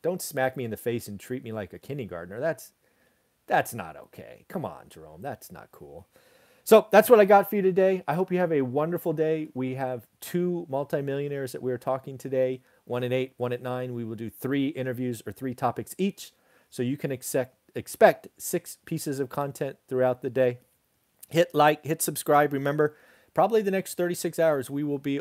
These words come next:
over eighteen thousand, and you wanna tell your friends you are part of this. Join me tomorrow at seven thirty A M. We will do another daily financial news. Have a wonderful day. Today's a great day to make some money,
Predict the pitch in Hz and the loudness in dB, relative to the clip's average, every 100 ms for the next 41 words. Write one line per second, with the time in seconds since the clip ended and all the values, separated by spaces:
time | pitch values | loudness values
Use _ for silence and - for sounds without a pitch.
0 | - 127 131 135 147 - 147 139 127 123 | -4 -4 -4 -6 -8 -8 -10 -6 -2 0
1 | 131 123 127 113 120 135 127 123 117 123 | 0 -4 -8 -8 -4 -2 -2 -4 -4 -4
2 | 123 117 - 117 110 - 113 107 104 - | -4 -6 -6 -8 -8 -12 -8 -6 -6 -2
3 | 120 113 120 - _ _ _ _ 120 160 | 0 0 -4 -8 _ _ _ _ 2 4
4 | 165 180 190 185 180 170 180 196 160 - | 6 4 4 2 2 4 4 4 0 2
5 | 165 165 165 165 165 165 165 170 190 139 | 0 0 0 0 2 2 2 0 -4 -6
6 | 131 127 135 135 123 113 127 135 135 - | -6 -4 -4 -6 -6 -6 -4 -4 -6 -8
7 | 104 120 123 123 - 117 117 113 - 107 | -6 -4 -4 -6 -8 -8 -8 -10 -10 -10
8 | 92 - _ _ _ _ 143 135 123 117 | -12 -14 _ _ _ _ -2 0 0 2
9 | 175 190 190 170 175 185 - - 139 135 | 0 0 0 0 0 -2 -10 -2 0 0
10 | 131 151 160 165 160 160 151 165 151 185 | 0 0 0 0 0 -2 -4 -4 -2 -2